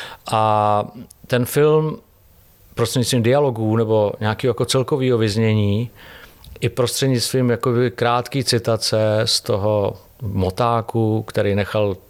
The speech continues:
táta pro svoji rodinu, potažmo věnoval svým dětem hlavně v tom vězení, který se našel až po válce, kde on vlastně s-, jako táta mluví jak-, ke svým dětem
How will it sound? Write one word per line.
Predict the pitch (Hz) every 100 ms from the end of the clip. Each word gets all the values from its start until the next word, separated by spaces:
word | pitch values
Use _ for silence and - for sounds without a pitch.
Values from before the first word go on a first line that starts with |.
| -
táta | - 92 92 - 107 - - - 101
pro | -
svoji | 107 110
rodinu, | 98 95 107 110
potažmo | 98 113 95 107 98 -
věnoval | 101 98 104 104
svým | - 104
dětem | 95 92 107
hlavně | 95 101 101 101 - - - - -
v | -
tom | 95
vězení, | 104 107 127 127
který | 110 104
se | - 95
našel | 87 - 95
až |
po | - 92
válce, | 101 120 120 - 113 117 - - - -
kde | 104 113
on | 139 127 120
vlastně | 113 - 127 123 110 - _ _ _ -
s-, | - -
jako | 131 -
táta | - 95 120 135 139
mluví | 127 113 117 113 113
jak-, | 117 107 - 156 117 - 117 113
ke | 117
svým | - 117
dětem | 110 110 120 117